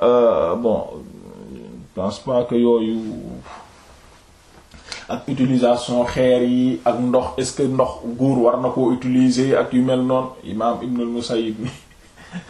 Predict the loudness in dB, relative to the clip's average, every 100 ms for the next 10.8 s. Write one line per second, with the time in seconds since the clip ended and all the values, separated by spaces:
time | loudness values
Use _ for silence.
0 | -18 -14 -14 -16 -20 -20 -10 -6 -4 -2
1 | -4 -2 -4 -2 -4 0 0 2 0 0
2 | -2 0 0 0 -4 -2 0 0 0 0
3 | 0 0 -6 -12 -20 -2 2 2 2 2
4 | 2 2 0 0 2 2 2 2 -2 -6
5 | -16 -20 -6 2 2 4 2 0 2 4
6 | 4 0 -2 -4 -2 0 2 2 0 -4
7 | -8 -6 -4 -4 -4 -2 -2 -2 -8 -20
8 | -6 0 2 4 4 2 2 0 0 -2
9 | -2 -2 0 0 0 -2 -4 -4 -6 -10
10 | -20 -20 -20 -20 -20 -20 -8 -6